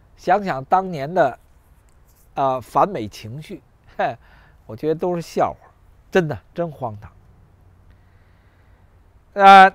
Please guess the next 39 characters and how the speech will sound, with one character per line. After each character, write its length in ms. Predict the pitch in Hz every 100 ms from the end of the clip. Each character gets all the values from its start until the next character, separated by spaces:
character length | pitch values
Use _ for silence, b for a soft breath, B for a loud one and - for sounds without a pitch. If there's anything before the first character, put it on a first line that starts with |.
| -
以 180 | - 208
往 220 | 240 208 214
努 160 | 165
力 160 | 156 190
居 220 | 160 208
中 200 | 196 208
调 260 | 185 160 175
停 160 | 170 170
的 100 | 160
跨 300 | - 170 139
国 160 | 143 143
公 280 | 147 147
司， 320 | 143 - 131 - _ _ _
因 180 | 175 196
为 120 | 196
在 240 | 180 175 151
华 300 | - 127 156
利 220 | 175 160
益 100 | 131
减 300 | 120 135 160
少 140 | 139
而 140 | 98 123
袖 220 | - 123
手 140 | 110
旁 260 | 90 92 107
观。 160 | 113 120 _ _ b b b b -
那 320 | 165 156 151 -
中 240 | - 240 240
共 200 | 214 165
政 260 | 175 156
权 340 | 131 127 127 139 _ _ _ _
面 300 | 196 180 143
临 180 | 127 147
着 140 | 143 123
空 360 | - 214 220 202
前 280 | - 131 151
的 80 |
孤 260 | 139 - 185
立。 160 | 165